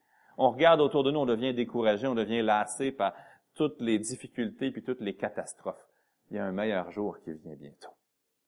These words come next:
Il y a un monde parfait qui vient bientôt parce que Christ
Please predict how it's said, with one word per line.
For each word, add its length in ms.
Il 40
y 20
a 60
un 40
monde 260
parfait 400
qui 100
vient 220
bientôt 340
parce 300
que 100
Christ 600